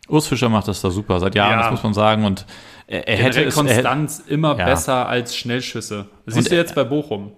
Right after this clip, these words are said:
Speaker 1: Er hätte, er hätte es verdient gehabt, dass man ihm jetzt auch einfach den Rücken stärkt. Er hat aus diesem Verein, mit diesem Verein oder als Teil dieses Vereins so unglaublich viel beigetragen zu dem, was sie da heute sind. Ja, aber du hast,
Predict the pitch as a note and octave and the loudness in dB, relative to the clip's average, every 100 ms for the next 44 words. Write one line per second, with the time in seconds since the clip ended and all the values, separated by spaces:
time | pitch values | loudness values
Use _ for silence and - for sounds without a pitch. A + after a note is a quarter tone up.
0 | _ - A2+ C#3+ - G#2+ B2 - G#2 G#2 | _ -4 -2 -2 -2 -6 -4 -2 -2 -2
1 | B2 A#2 G2 A2+ - G#2+ G2+ G2 G#2 G2+ | -2 0 0 -4 -2 -2 0 0 -2 -4
2 | - G2 G2+ G2 F#2 G2+ G#2+ - - E2+ | -6 -4 -4 -4 -4 -4 -4 -6 -2 0
3 | E2+ - G2 - A#2+ A#2 B2+ A#2 A2+ A2 | 0 0 0 0 -6 -4 -4 -4 -4 -6
4 | G#2+ G#2+ A#2 B2 - - - _ A2 C3 | -2 0 0 -2 -8 -20 -20 _ -2 -2
5 | C3 A#2 A#2+ A2+ - G#2+ A2 G#2+ G2 F#2+ | -2 -2 -2 -2 0 0 0 0 0 -2
6 | - - - A2+ A#2 G#2 - G2+ G2+ G#2 | -4 -4 0 0 0 -2 -6 -6 -4 -4
7 | B2 A#2+ G#2+ G#2+ A2 D3 A#2+ - A2+ G#2+ | -2 -2 0 2 2 2 -2 -4 -2 -2
8 | A2 - - G2 G2+ - G2+ A2 A#2+ A2+ | -2 -4 -2 -2 -2 -6 -4 -2 -4 -8
9 | - A2 D#2+ F#2+ - A2 G#2 G2+ G#2+ G2+ | -12 -12 -8 -6 -6 -4 -2 -2 -2 -4
10 | G#2 G#2+ B2 - - - _ _ _ _ | -4 -4 -6 -10 -20 -20 _ _ _ _
11 | _ _ _ - - G2 D#2+ - - - | _ _ _ -20 -10 -6 -6 -10 -10 2
12 | B2+ B2+ C3+ D#3 | 4 6 4 2